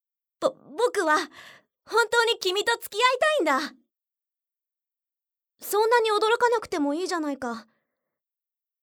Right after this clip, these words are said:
誰の告白でも断らないってさっき言ったよね。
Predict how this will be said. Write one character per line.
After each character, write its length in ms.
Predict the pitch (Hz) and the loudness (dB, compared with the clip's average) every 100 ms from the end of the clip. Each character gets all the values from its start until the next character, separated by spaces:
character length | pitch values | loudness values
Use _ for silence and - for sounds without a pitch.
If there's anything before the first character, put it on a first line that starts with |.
| _ _ _ - | _ _ _ -4
誰 240 | 294 339 | -2 0
の 140 | 339 | 0
告 240 | 339 339 349 | -2 -4 -4
白 240 | 339 359 | -6 -6
で 100 | 349 | -4
も 100 | 311 | -4
断 320 | 302 320 349 349 | -4 -4 0 0
ら 100 | 359 | 0
な 140 | 302 | -2
い 40 | |
っ 20 | 247 | -6
て 320 | - - - _ | -8 -12 -12 _
さ 180 | - 302 | -12 -10
っ 40 | 302 | -8
き 160 | 262 | -10
言 80 | 226 | -12
っ 20 | |
た 160 | - 320 | -8 -6
よ 120 | 269 | -4
ね。 240 | 240 302 | -6 -8